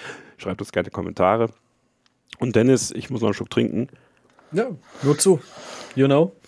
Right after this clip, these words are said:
Speaker 1: You know. Ja. Wer weiß, ob ich nicht doch Alkohol reingemischt hab jetzt.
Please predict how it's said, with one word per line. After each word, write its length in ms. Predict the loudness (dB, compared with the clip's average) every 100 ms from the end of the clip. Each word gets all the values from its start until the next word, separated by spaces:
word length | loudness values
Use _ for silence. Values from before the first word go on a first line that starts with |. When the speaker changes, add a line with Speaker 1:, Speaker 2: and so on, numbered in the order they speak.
| -20 -20 -20 -20 -4
Speaker 1:
You 140 | 2
know. 300 | 6 6 6 2 -6 -12 -12 -14 -14 -18 -20 -20 -20 -20 -20 -20 -14 -6
Ja. 180 | -6 -6 -14 -18 -18 -18 -18 -18 -20 -20 -20 -4
Wer 120 | 0
weiß, 160 | 2 0
ob 60 | -2
ich 60 |
nicht 100 | -4
doch 120 | -4 -2
Alkohol 340 | -2 0 -2
reingemischt 480 | 0 0 0 -2 -4
hab 160 | -6
jetzt. 200 | -6 -8